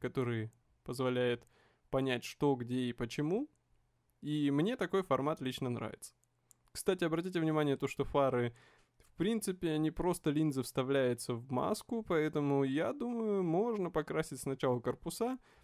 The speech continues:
затем покрасить все серебряным цветом внутри и вставить прозрачные детали.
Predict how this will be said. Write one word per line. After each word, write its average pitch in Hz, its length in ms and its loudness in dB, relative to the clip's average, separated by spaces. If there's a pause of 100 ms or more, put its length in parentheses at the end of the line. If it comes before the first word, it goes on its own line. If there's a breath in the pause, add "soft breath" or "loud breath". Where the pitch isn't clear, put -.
(140 soft breath)
затем 139 380 -2
покрасить 131 480 -4
все 135 120 -4
серебряным 123 600 -2
цветом 123 340 -2
внутри 175 420 -2
и 135 40 -2
вставить 143 380 -4
прозрачные 117 500 -4
детали. - 340 -10